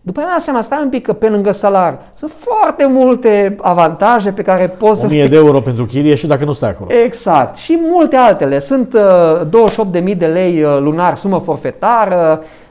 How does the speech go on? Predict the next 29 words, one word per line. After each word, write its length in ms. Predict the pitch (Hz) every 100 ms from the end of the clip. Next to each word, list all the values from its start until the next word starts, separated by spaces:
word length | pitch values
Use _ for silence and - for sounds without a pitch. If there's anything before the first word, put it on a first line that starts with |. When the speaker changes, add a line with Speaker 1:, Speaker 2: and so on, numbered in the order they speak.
| _
Speaker 1:
pe 120 | - -
care 500 | 240 233 208 190 196
fiecare 600 | 247 214 208 208 190 175
și 440 | - - 185 175 170
împarte 720 | 165 196 190 185 160 143 139
cum 260 | 170 190 160
vrea, 520 | 160 165 139 120 120 - - - - -
de 100 | 147
multe 260 | 156 160 156
ori 140 | 139
mușchii 320 | 151 165 -
lui 100 | 160
și 80 | 208
așa 100 | 214
mai 120 | 190
departe. 400 | 185 190 120 101 - - - - _ _
Ei, 380 | - 220 147 - - _ -
eu 120 | 170
abia 140 | 180
atunci 160 | 208 220
mi-am 140 | 247
dat 80 | 220
seama, 160 | 220 185
„Bă, 140 | 190
stai 220 | 196 208
puțin, 300 | 214 208 202
că 180 | 170 151
lumea 380 | 143 160 185 202
nu 760 | 233 254 277 294 277 277 233